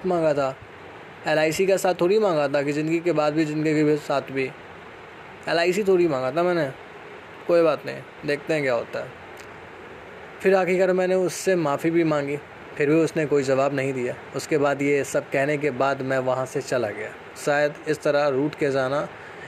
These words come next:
या उसे भी मंजूर नहीं था। आखिरकार वो थोड़ी ही देर में मेरे पास आई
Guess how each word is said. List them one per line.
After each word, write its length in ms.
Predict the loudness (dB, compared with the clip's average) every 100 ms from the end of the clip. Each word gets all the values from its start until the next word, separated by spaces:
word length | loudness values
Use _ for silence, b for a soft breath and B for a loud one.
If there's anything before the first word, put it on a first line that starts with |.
| B 2
या 220 | 2 2
उसे 400 | -2 -2 0 2
भी 120 | 4
मंजूर 380 | 2 2 2 2
नहीं 160 | 0
था। 240 | -2 -4 -4 -12 -18 -18 -10 -4
आखिरकार 380 | 2 2 2 2
वो 160 | 0
थोड़ी 400 | 0 0 2 4
ही 100 | 2
देर 280 | 2 2 2
में 240 | 0 -2
मेरे 260 | -2 -2 -2
पास 340 | 0 -2 0
आई 200 | -2 -2